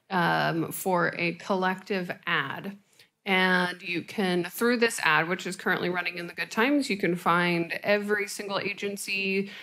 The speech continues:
um, that is participating, and you can follow the Q R codes to learn more about what they are specifically doing for July Is. Next slide, please. Um, but here in Capitola, we have highlighted, um,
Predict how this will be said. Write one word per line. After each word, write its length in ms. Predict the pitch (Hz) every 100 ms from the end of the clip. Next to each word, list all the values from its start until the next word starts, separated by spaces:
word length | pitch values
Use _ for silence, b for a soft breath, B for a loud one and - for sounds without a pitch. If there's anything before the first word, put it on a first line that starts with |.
| B -
um, 480 | 185 180 170 165 165
that 120 | 180
is 120 | 175
participating, 800 | - 214 262 277 302 269 277 277 -
and 540 | 185 180 180 180 180 175 180 -
you 140 | 202 190
can 160 | 180
follow 240 | 180 175 175
the 80 |
Q 220 | 175 190 175
R 120 | 160
codes 460 | - 175 170 170 -
to 120 | -
learn 280 | 175 175 170
more 240 | 175 170
about 280 | 165 165 165
what 240 | 185 -
they 180 | 190 180
are 140 | 214 220
specifically 640 | - 190 180 202 202 247
doing 340 | 254 277 359
for 140 | 392 196
July 340 | 190 170 165
Is. 460 | 160 202 330 - - b b b -
Next 160 | 160 -
slide, 220 | 180 175
please. 340 | 262 302 - - B B B
Um, 460 | 220 220 196 202 -
but 200 | 220 214
here 220 | 240 370
in 100 | 453
Capitola, 840 | 415 359 - 254 190 185 226 392 320
we 180 | 226 233
have 260 | - 208
highlighted, 1040 | 202 214 214 214 208 208 208 208 202 208 -
um, 500 | 185 175 170 165